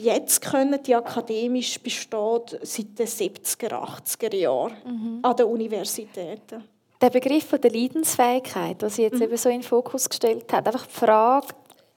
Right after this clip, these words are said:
Speaker 2: leidet das Tier? Das ist, glaub ich, schon auch eine, die fest im Zentrum von Ihrem Denken steht,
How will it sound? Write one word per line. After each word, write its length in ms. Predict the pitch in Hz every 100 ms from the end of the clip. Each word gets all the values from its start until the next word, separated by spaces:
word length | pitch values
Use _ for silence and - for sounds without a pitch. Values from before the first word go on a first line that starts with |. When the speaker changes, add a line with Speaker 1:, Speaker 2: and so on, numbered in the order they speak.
| -
Speaker 2:
leidet 480 | 240 254 269 277 285
das 200 | 262 -
Tier? 320 | - - 127 131 - - - _ _ _ _
Das 120 | 262
ist, 140 | 269 -
glaub 140 | 285
ich, 80 | 285
schon 100 | 311
auch 220 | 330 339
eine, 280 | 311 311 311
die 100 | 302
fest 360 | 294 285 277 -
im 300 | 277 277 -
Zentrum 400 | 285 269 262 254
von 100 | -
Ihrem 280 | 277 320 330
Denken 360 | 196 196 -
steht, 220 | - -